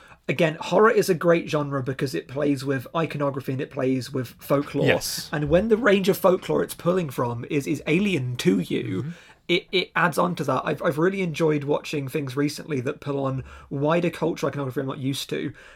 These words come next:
Speaker 1: Um, there are films that have played with kind of, like, wider East Asian or the, like, South Asian, like, subcontinent ideas and icons that I'm just not used to seeing in film.
Speaker 2: Sure.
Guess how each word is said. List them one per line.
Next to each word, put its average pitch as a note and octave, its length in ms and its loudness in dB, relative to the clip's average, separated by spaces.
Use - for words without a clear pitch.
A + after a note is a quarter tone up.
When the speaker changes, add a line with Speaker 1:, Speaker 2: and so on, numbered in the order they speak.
Speaker 1:
Um, B2+ 480 -4
there C#3 200 0
are C3 60 2
films C#3 280 0
that D#3 60 -6
have D#3 120 -10
played C3 540 -2
with B2 460 2
kind C3 160 -6
of, A#2+ 100 -6
like, B2 300 -4
wider C3 520 0
East C3+ 280 -6
Asian B2+ 680 0
or B2 640 2
the, B2 340 -4
like, - 220 -6
South C3+ 180 -2
Asian, B2 340 -2
like, B2+ 160 -6
subcontinent C3 500 -4
ideas B2+ 640 0
and B2 340 -4
icons B2+ 580 -4
that C#3+ 260 -4
I'm D3 80 -6
just D3+ 140 -4
not F#3 140 -4
used E3+ 220 2
to - 40 -4
seeing D3 240 2
in C3 60 -2
film. C#3+ 180 -2
Speaker 2:
Sure. - 220 0